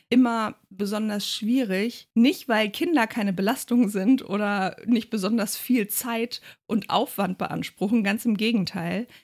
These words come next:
Aber diese Erklärung, dass Kinder an erster Stelle stehen, das trifft gerade Frauen oft mitten ins Herz,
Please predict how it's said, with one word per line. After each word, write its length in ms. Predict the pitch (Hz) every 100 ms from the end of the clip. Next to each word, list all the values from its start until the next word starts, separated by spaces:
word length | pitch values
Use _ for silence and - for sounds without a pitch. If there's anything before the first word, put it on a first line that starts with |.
| -
Aber 360 | 262 226 240 208
diese 220 | 214 226
Erklärung, 920 | 202 - 226 254 277 247 202 220 262 _ _ _
dass 260 | 202 - -
Kinder 680 | 302 277 262 233 214 214 220
an 180 | - 208
erster 360 | 170 208 - 202
Stelle 380 | - 233 240
stehen, 340 | 226 - 208 208
das 200 | 190 -
trifft 440 | - 277 285 -
gerade 400 | - 190 233 262
Frauen 640 | - - 220 196 190 220 - -
oft 380 | 247 - -
mitten 300 | 254 269 262
ins 260 | 226 208 -
Herz, 600 | 247 220 202 240 -